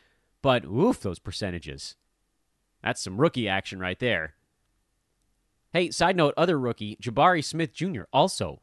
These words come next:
right next to Paolo at one oh four, 'cause she's, he's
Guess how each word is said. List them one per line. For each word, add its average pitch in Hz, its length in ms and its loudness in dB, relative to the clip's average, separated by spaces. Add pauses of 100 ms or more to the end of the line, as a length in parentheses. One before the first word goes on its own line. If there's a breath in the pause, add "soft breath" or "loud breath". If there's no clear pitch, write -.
right 151 260 2
next 165 280 -4
to 123 80 -6
Paolo 95 320 0
at - 80 -8
one 135 160 0
oh 120 100 0
four, 139 400 -6
'cause - 160 -6
she's, - 340 -10
he's 226 400 -2